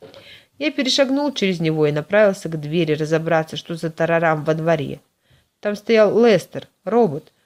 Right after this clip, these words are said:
в точности на том месте, где мы оставили его вечером. А на дорожке собралась ватага ребятни и кидалась в него камнями.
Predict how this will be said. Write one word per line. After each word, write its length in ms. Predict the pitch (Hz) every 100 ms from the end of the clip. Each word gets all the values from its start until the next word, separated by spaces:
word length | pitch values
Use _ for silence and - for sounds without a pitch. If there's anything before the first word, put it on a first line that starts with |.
| _ _
в 20 |
точности 520 | - 349 240 220 -
на 100 | 185
том 180 | 196 202
месте, 520 | 175 202 233 226 - 170 _ _ -
где 180 | 170 185
мы 140 | 202
оставили 640 | - 165 - 185 180 160
его 180 | 156 160
вечером. 600 | 160 147 131 - - 151 - _ _ _ - - - -
А 100 | 240
на 120 | 269
дорожке 440 | 254 311 320 240
собралась 460 | 226 202 233 254 226
ватага 380 | 190 226 220 220
ребятни 560 | 214 220 214 147 139
и 40 | 139
кидалась 440 | 160 175 165 165
в 80 | -
него 240 | 160 160
камнями. 560 | 160 170 139 123 120